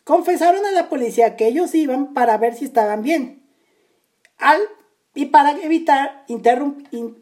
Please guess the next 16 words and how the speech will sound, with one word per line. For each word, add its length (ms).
y 80
para 240
evitar 320
que 100
los 120
niños 220
se 80
despertaban, 600
se 180
deja-, 320
dejaban 520
la 160
puerta 260
abierta. 440
O 120
sea, 600